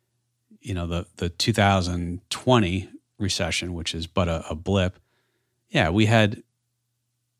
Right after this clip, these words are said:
we had two consecutive quarters of negative G D P, G D P growth. And you're like, "Wait a second, that doesn't make sense." All right,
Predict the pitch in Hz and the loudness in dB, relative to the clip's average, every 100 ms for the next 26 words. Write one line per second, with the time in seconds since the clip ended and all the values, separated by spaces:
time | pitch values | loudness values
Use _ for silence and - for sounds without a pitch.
0 | _ _ _ - 117 92 - 101 95 92 | _ _ _ 4 4 4 0 0 0 -2
1 | 85 82 80 - 85 85 92 85 85 80 | -2 -4 -4 -2 0 0 0 -2 -2 -2
2 | 76 85 80 - _ _ _ _ - 101 | -4 -6 -6 -12 _ _ _ _ -12 -10
3 | - 107 104 _ - 117 117 - 104 - | -2 0 -2 _ -4 0 2 0 -2 0
4 | 107 98 101 80 - _ _ _ _ _ | -2 0 -2 -2 -10 _ _ _ _ _
5 | _ _ _ _ _ _ _ _ 123 131 | _ _ _ _ _ _ _ _ 2 6
6 | 131 135 190 147 98 82 104 117 127 165 | 4 4 4 2 0 -6 -4 -2 2 2
7 | 156 127 104 - 131 - - _ - 120 | 4 2 0 -4 -6 -8 -12 _ -2 -2
8 | 80 | -2